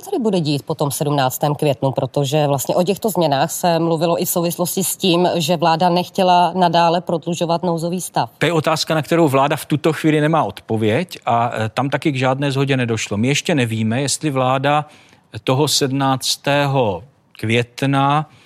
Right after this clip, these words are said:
Speaker 2: už nebude žádat o prodloužení nouzového stavu,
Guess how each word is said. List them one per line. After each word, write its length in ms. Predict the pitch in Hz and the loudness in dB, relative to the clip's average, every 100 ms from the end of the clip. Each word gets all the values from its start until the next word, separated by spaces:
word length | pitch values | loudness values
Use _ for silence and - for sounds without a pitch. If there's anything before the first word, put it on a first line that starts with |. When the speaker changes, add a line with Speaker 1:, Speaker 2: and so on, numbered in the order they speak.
| _ _ | _ _
Speaker 2:
už 400 | 120 - - - | -4 -4 -4 -8
nebude 460 | 104 110 101 117 120 | -6 -6 -2 0 0
žádat 400 | 113 117 120 131 | 2 2 2 0
o 60 | 131 | 0
prodloužení 580 | 135 127 131 127 135 | -2 0 -2 0 -2
nouzového 560 | 135 131 131 135 139 147 | -2 -2 -4 -2 -2 -2
stavu, 540 | - - 147 139 160 | -6 -2 0 2 0